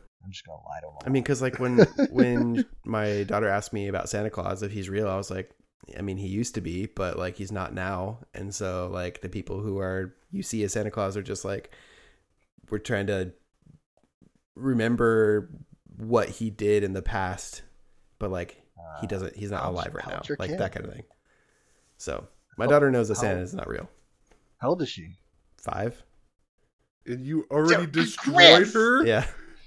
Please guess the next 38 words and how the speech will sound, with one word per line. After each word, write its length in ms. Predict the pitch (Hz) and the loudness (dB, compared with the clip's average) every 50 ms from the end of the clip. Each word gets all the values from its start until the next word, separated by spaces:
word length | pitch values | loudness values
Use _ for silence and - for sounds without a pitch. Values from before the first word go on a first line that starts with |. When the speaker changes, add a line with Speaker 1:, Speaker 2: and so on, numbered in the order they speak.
| - - - - - | -20 -20 -20 -20 -16
Speaker 3:
Chris! 760 | - - 247 320 440 466 466 466 427 - - - 151 - - 135 143 143 | -6 6 12 12 12 12 12 12 12 12 10 4 2 2 2 0 0 0
Speaker 2:
<laughs> 40 | - | 0
Speaker 1:
Oh 300 | - 135 147 135 131 123 120 | 0 0 0 0 0 -2 -2
my 180 | 117 110 110 101 - | -2 -4 -8 -10 -10
God. 400 | - - - - - - - - | -10 -8 -6 -6 -6 -4 -2 0
Speaker 2:
Well, 320 | - 185 185 185 190 180 | 2 6 6 6 6 6
she 200 | 165 - - 180 147 | 4 4 4 6 6
asked. 400 | 156 196 196 185 185 190 - - | 8 8 8 8 8 6 4 2
I 40 | 147 | 4
wasn't 220 | 156 170 170 160 | 4 4 4 6
Speaker 1:
How 60 | 226 | 4
Speaker 2:
gonna 100 | 123 107 | 4 6
lie 200 | 101 98 113 143 | 6 6 6 6
to 100 | 135 107 - | 6 6 6
her. 120 | 320 330 | 6 4
Speaker 1:
could 200 | 339 156 - - | 4 2 0 0
you? 420 | 233 220 196 160 123 110 107 - _ _ _ _ _ _ _ _ _ _ _ _ _ - | 2 4 6 6 6 4 2 -4 _ _ _ _ _ _ _ _ _ _ _ _ _ -14
Speaker 3:
Man. 560 | 120 117 120 131 143 139 123 113 110 110 107 104 - | -10 -6 -4 -2 -2 0 -2 -2 -2 -4 -8 -8 -6
Speaker 1:
No, 380 | - 160 190 214 214 196 180 156 | 0 2 6 6 6 6 6 4
when 220 | 135 139 151 165 165 | 2 2 0 0 0
they 120 | 165 139 | 0 -2
ask 360 | - - 165 180 180 - - - | -4 -2 -2 -2 -2 -2 -6 -14
you, 400 | 135 135 139 147 147 143 139 - _ _ - | -16 -18 -16 -12 -8 -8 -8 -8 _ _ -4
especially 440 | 127 - - - 185 - - 139 117 | -4 -2 4 4 4 4 4 2 -2
at 100 | - - | -2 0
first, 180 | - 123 - - | -2 -2 -2 -2
something 200 | - - - 113 | -6 -6 -6 -6
like 200 | 107 104 104 - | -6 -6 -6 -4
that, 220 | 151 143 127 117 | -4 -4 -4 -4
you 80 | 120 113 | -10 -10
say, 320 | - - 123 107 104 101 - - | -8 -4 -4 -4 -4 -4 -4 -2
"I 100 | 113 127 | -2 0
don't 100 | 143 123 | 0 0
know. 180 | 110 113 117 | 0 0 -2
What 120 | 113 120 117 | -2 -4 -4
do 40 | 120 | -4
you 160 | 123 143 151 | -4 -4 -6
think?" 280 | 143 - - - 170 - | -4 -4 -6 -6 -6 -8